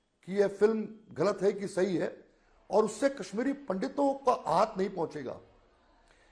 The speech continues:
यह बहुत ही अजीब सा आर्गुमेंट है, अ-, अंजना जी। इस festival में यह फिल्म दिखाई गई, आप वो film की technicalities पे बात करिए ना।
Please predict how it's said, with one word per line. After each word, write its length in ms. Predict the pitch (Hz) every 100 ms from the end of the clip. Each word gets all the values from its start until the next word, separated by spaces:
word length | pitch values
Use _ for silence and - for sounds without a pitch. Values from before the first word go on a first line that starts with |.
| _ _ -
यह 80 | 208
बहुत 280 | 180 247 294
ही 160 | 320
अजीब 400 | - 208 185 302
सा 120 | - 262
आर्गुमेंट 540 | 214 196 254 254 190
है, 300 | 139 - - -
अ-, 60 | -
अंजना 480 | 180 165 175 208 196
जी। 160 | 147 104 - _ _ _ _ _ _ _ _ _ _ _ _ _ _ _ -
इस 240 | 320 - -
festival 720 | - - 208 214 285 285 262
में 420 | 214 196 240 - 180
यह 140 | 190
फिल्म 480 | 190 233 262 262 - - _ _ _ _ -
दिखाई 260 | 143 180 220
गई, 400 | 226 240 233 - - _ _ _ _ _ _ _ _ _ _ _ _ -
आप 300 | - 170 302 320
वो 80 |
film 360 | 311 202 277 285
की 100 | 330
technicalities 840 | - 247 247 285 302 294 339 339
पे 60 | 311
बात 260 | 285 269
करिए 220 | 240 196 202
ना। 160 | 294